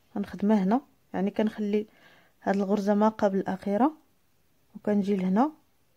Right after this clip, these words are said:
كنخدم الغرزه العاشرة الاخيره، غندور الخدمه.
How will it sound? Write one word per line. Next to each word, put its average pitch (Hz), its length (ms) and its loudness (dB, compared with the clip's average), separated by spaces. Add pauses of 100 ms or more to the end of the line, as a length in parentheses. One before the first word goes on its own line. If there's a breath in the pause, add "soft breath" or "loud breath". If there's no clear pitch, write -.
(800)
كنخدم 220 480 -2 (880)
الغرزه 196 340 0
العاشرة 214 520 4 (140)
الاخيره، 190 480 -6 (4000)
غندور 220 400 4
الخدمه. 220 480 2